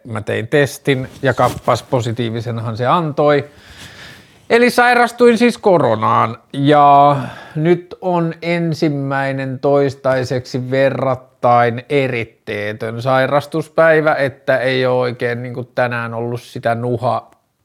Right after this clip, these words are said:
yskäjuttua niin paljon, mut vieläkin on vähän kehossa outo olo. Ja sitten nyt tää viikko on ollut enemmän semmonen vähän niinku tulehduksen kaltainen tila kehossa, niin sitten mä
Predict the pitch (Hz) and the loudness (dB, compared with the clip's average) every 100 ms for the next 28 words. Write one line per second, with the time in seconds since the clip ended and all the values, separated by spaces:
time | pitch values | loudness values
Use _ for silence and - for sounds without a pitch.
0 | _ _ - 143 - 175 165 165 - 165 | _ _ -6 -6 -2 0 0 -2 -2 2
1 | 151 156 147 151 151 151 147 143 143 - | 2 0 0 2 4 4 2 0 -8 -10
2 | 135 - 143 139 131 127 120 120 113 131 | -10 -4 0 2 2 0 0 -2 0 0
3 | 123 - 117 113 113 123 165 165 160 - | 0 -2 -2 -2 -2 0 4 4 2 -2
4 | - - - - - - _ _ _ _ | -20 -20 -20 -20 -20 -20 _ _ _ _
5 | _ _ _ _ _ - 160 156 143 - | _ _ _ _ _ 0 2 2 -2 -6
6 | - 151 147 127 - - - - - - | -4 0 0 -2 -8 -14 -18 -20 -20 -10
7 | 143 147 - 165 160 151 147 127 - 139 | -2 -2 0 0 2 2 0 -2 0 2
8 | 135 139 143 147 131 127 135 127 127 131 | 2 2 2 0 -4 -4 -4 -2 -2 -2
9 | 131 127 127 - 147 139 117 104 113 - | -2 -4 -8 -2 0 2 2 -2 -10 -10
10 | - 127 135 143 147 160 160 156 165 160 | -10 -6 -2 0 2 2 0 0 2 2
11 | 160 165 151 160 - - 170 - _ - | 2 2 2 0 -2 0 0 0 _ -10
12 | 139 135 135 131 123 117 110 - 139 135 | -6 -4 -4 -4 -6 -10 -14 -6 -6 -4
13 | 139 139 | -4 -4